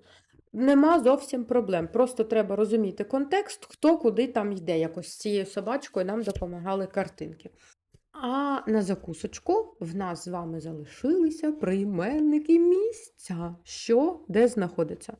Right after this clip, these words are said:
Тут теж не дуже багато правил. Треба теж запам'ятати в цілому, що де, і трошки там додам. On.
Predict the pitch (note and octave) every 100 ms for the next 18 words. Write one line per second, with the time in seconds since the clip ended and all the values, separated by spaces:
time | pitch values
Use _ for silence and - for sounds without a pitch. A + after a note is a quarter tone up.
0 | _ A4 A4+ A4+ G#3 - - A#3 A#3+ G3
1 | F3 E3+ E3 E3 F#3 E3 E3+ G#3 - F4+
2 | F4+ D4 C#4 C#4 _ _ _ _ _ _
3 | _ _ A#3 A3 G#3+ D4 A#3+ G#3 G3+ F#3+
4 | F#3 - G#3 G#3 F#3 - F#3+ F#3 G3 G3+
5 | E3+ E3+ D#3+ - F#3 E3+ A3 C#4+ D4 D4+
6 | B3+ - A3 A3 - - E3+ E3+ E3+ D#3+
7 | E3+ D#3+ E3 _ _ _ - _ _ _
8 | _ B3+ F3 D3+